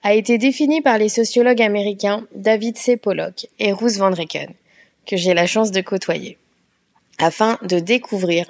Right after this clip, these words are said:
un phénomène que s'il a toujours existé, tel que les enfants de militaires, de missionnaires, de diplomates,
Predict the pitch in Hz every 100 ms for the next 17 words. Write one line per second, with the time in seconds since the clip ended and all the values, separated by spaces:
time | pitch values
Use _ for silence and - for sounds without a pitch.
0 | - 175 - 262 247 180 160 180 196 -
1 | - _ - 190 - 240 185 165 247 247
2 | 247 202 180 170 165 - 190 269 _ _
3 | _ _ - 175 175 190 180 175 180 -
4 | 185 180 175 180 214 208 190 190 196 180
5 | 170 190 - 247 202 190 202 185 170 185
6 | 214 233 180 202 -